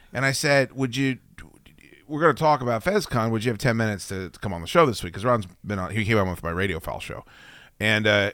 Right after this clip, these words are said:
he, he, the guy says, "I assume you mean Ron."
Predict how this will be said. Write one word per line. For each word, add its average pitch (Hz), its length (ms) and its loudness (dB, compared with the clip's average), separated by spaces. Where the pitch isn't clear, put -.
he, 101 220 -12
he, - 180 -20
the 110 100 -14
guy 113 200 -6
says, 107 280 -4
"I 92 100 -6
assume 117 500 0
you 113 100 0
mean 101 240 -2
Ron." 87 560 -2